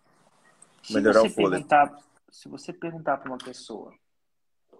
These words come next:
Speaker 1: e, e eu sei
Speaker 2: Eu
Speaker 1: que uma
Speaker 2: per-
Speaker 1: coisa leva a outra, tá? Mas se você
Speaker 2: Aham.
Speaker 1: alucinar aqui, vai perguntar pra uma pessoa, "Você quer melhorar o fôlego ou você quer cansar menos? Qual que você acha que ela pega?" Ao
Speaker 2: Então
Speaker 1: nadar, vou perguntar assim,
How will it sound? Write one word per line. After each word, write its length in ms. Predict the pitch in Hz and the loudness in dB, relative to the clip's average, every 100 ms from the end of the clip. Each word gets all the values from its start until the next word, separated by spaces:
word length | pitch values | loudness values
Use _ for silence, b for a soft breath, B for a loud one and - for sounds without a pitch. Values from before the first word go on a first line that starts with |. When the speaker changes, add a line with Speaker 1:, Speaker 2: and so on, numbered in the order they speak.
| - - _ _ _ _ _ - | -20 -20 _ _ _ _ _ -18
Speaker 1:
e, 220 | - 143 | -12 -8
e 20 | |
eu 100 | 139 | -6
sei 180 | - 151 | -2 2
Speaker 2:
Eu 60 | 139 | 2
Speaker 1:
que 100 | 160 | 2
uma 80 | |
Speaker 2:
per- 60 | 156 | 0
Speaker 1:
coisa 220 | 156 147 | -2 -8
leva 240 | 147 156 170 | -6 0 0
a 40 | |
outra, 300 | 151 143 139 | 0 -6 -14
tá? 380 | - 156 196 - | -6 -6 -6 -12
Mas 180 | 143 147 | -20 -20
se 100 | - | -20
você 240 | 190 - - | -20 -10 -2
Speaker 2:
Aham. 160 | 107 | 0
Speaker 1:
alucinar 380 | 131 - 165 127 | 0 -4 -14 -16
aqui, 200 | 127 139 | -16 -12
vai 120 | 143 | -12
perguntar 340 | 143 151 - 139 | -12 -14 -10 -12
pra 100 | 143 | -12
uma 120 | 139 | -16
pessoa, 360 | 143 - - _ _ _ _ | -16 -20 -20 _ _ _ _
"Você 140 | - 127 | -20 -20
quer 180 | - 123 | -14 -14
melhorar 540 | 123 120 120 123 170 | -12 -12 -8 -4 -4
o 40 | 240 | -6
fôlego 580 | - 139 135 185 220 | -12 -10 -10 -10 -10
ou 360 | 262 269 _ 185 | -12 -14 _ -18
você 160 | - 190 | -14 -14
quer 80 | 190 | -12
cansar 360 | 185 180 165 | -14 -8 -6
menos? 420 | 139 110 - - - | -6 -10 -16 -20 -20
Qual 220 | - 254 | -18 -16
que 80 | - | -10
você 100 | 170 | -8
acha 200 | 160 - | -8 -12
que 80 | |
ela 120 | - - | -14 -14
pega?" 360 | - - - - _ _ _ _ _ _ _ _ _ | -14 -18 -18 -20 _ _ _ _ _ _ _ _ _
Ao 220 | 180 220 | 2 2
Speaker 2:
Então 240 | 208 127 | 4 4
Speaker 1:
nadar, 180 | 107 - | 2 -2
vou 100 | 139 | -14
perguntar 320 | - 190 185 | -10 -8 -4
assim, 260 | 180 - 117 | -6 -6 -18